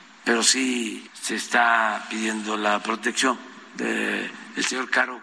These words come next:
Quintero mediante el recurso de amparo. Entonces se está viendo el proceso,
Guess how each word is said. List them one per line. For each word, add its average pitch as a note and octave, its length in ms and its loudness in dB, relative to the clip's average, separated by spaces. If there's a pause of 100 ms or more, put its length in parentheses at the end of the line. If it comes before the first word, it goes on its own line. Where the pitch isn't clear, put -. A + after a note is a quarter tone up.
Quintero A#2+ 400 -4 (380)
mediante B2+ 560 0 (240)
el G2 580 -4
recurso B2+ 460 0
de A2 100 2
amparo. F#2+ 340 0 (260)
Entonces A#2+ 280 2
se - 340 -2
está A2+ 340 0
viendo G#2+ 460 -4
el G2+ 80 -6
proceso, C3 600 2